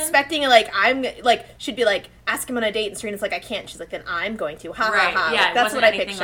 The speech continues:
Speaker 2: like that. It was, like, because in her mind, she's like, "Well, Serena hates this guy." So, like, so
Speaker 1: Yeah.
Speaker 2: obviously, like, there's nobody, like, has called dibs or anything. Like, she just doesn't even think about it.
Speaker 1: Yeah.
Speaker 2: And, you know, because
Speaker 1: He's cute. He
Speaker 2: Yeah.
Speaker 1: likes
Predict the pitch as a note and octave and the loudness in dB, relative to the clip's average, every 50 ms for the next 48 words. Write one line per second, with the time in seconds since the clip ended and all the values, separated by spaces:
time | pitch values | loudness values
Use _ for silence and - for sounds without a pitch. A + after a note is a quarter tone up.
0 | D#3+ D#3+ D#3+ F3 E3+ D#3 C#3+ C3 - - - G3+ G3+ - G#3 G3+ F#3+ F#3+ F#3+ F#3+ | -6 -6 -4 -2 -2 -2 -2 -2 -6 -6 -6 -6 -6 -4 -6 -6 -6 -4 -2 -2
1 | F3 E3+ E3+ - - - - - - - - _ _ - - - - - - B3 | -2 -2 -4 -8 -14 -20 -20 -20 -20 -20 -20 _ _ -20 -20 -20 -20 -12 -12 -12
2 | A#3+ - B3 A3+ G3 G3 F#3+ G#3 - C4+ D4+ D#4 D4+ C4+ A3+ G3 F3+ F3+ F3 F3 | -8 -2 -2 -2 -2 -2 -8 -4 -2 0 2 2 2 2 2 4 4 2 0 -4
3 | E3+ - - - A3+ A3 G3+ F3+ D#3 F3 E3+ - G#3+ A3+ B3+ B3 F3+ - - - | -10 -12 -12 -10 -8 -8 -8 -8 -8 -6 -8 -6 -4 -4 -4 -4 -4 -6 -6 -8
4 | G3+ G#3 G#3 - - C3 G#2+ - - - - F#2 F#2 - - - - - - - | -8 -8 -8 -10 -14 -14 -12 -12 -10 -10 -8 -8 -8 -8 -10 -14 -16 -16 -14 -12
5 | G#3+ G3 F3+ F3+ F3 - - - - - _ _ - - _ _ - - - - | -10 -6 -6 -6 -6 -6 -8 -14 -20 -20 _ _ -20 -20 _ _ -20 -20 -14 -10
6 | - - G#3+ G3 - - G#3 G#3+ A3 A#3 A3+ A3+ - A3+ G#3 F#3+ F3+ - - - | -6 -4 -4 -2 2 2 4 4 4 2 -2 -4 -6 -6 -4 -4 -4 -6 -6 -6
7 | G#3+ G3 F#3 F#3 - - G#3 G#3 G#3 G3+ G3+ G3+ G3+ F#3+ F#3 E3 D3+ - - - | -6 -6 -6 -8 -12 -14 -8 -6 -6 -6 -4 -6 -6 -4 -4 -4 -6 -6 -12 -12
8 | - G3 F3+ F3 F3 E3+ E3+ - - - - - G3+ F#3+ F#3+ F#3 - - G3 F#3 | -8 -4 -4 -4 -4 -6 -8 -12 -12 -10 -6 -4 -2 -2 -4 -6 -10 -10 -8 -8
9 | F3+ F#3 F3+ F3 E3 - - - F3 F3 F3 - F#3+ E3 C#3 E3+ - - A#3 G#3+ | -8 -8 -6 -6 -6 -6 -6 -8 -8 -8 -10 -12 -12 -12 -12 -12 -12 -10 -12 -12
10 | - - A3+ G3+ G#3 G3+ F3 E3 E3 - - F3+ F3+ F3+ F#3 F3+ F3 E3+ E3+ E3+ | -10 -10 -10 -10 -10 -12 -12 -14 -16 -14 -14 -14 -12 -12 -8 -4 -2 -2 -2 -2
11 | E3+ E3+ E3+ E3+ - - - - - - - - _ - A4 D5 E5 - F3+ F3 | -4 -6 -6 -8 -8 -12 -16 -20 -20 -20 -20 -20 _ -6 0 2 2 2 2 0
12 | E3+ E3+ E3 E3 E3 E3 E3 - - - A3 G3 F#3 F3 E3+ F#3+ F#3+ - G3+ F#3+ | -4 -4 -6 -8 -10 -12 -14 -16 -14 -10 -8 -4 -4 -4 -4 -6 -10 -8 -8 -8
13 | - - A#3 G#3 - - - - D#4+ D#4+ F4 E4+ C4+ - - - - A#3 B3 A#3+ | -6 -6 -8 -8 -10 -12 -10 -6 -4 -4 -2 -4 -4 -8 -12 -20 -18 -8 -6 -2
14 | A3 G3+ F#3+ D3+ C#3 - - | 2 2 2 2 0 -6 -10